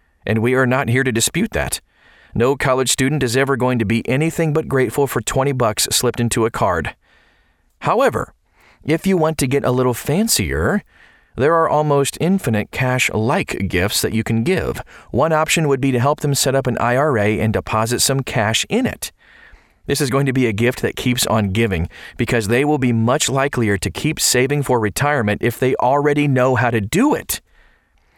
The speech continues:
Here are some other good cash-like options for college students. You can offer to buy a textbook or three for next semester, offer to pay their student activities fee,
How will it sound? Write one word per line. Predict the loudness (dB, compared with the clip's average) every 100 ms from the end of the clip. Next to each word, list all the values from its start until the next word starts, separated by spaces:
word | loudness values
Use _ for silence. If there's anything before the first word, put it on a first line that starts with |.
| 0
Here | 2
are | 2
some | 2
other | 2 2
good | 2 0 0
cash-like | 0 0 0 0 0 0
options | 0 0 0 0
for | -2
college | -2 0 0
students. | 0 0 -2 -2 -6 -12 -20 -20 -20 -6
You | -2
can | 0
offer | 0 0 0
to | 0
buy | 0
a | 0
textbook | 0 -2 -2 0 0 0
or | 0 0
three | 0 0 0 0 -4 _ -4
for | -2
next | 0 0
semester, | 0 0 0 0 0 0 -2 -12 -20 -20 -20 -4
offer | -2 0 0
to | 0 0
pay | 0 0 2
their | 0
student | 0 0 0 2 0
activities | -2 -2 -2 0 0 0 -2
fee, | -4 -4 -2 0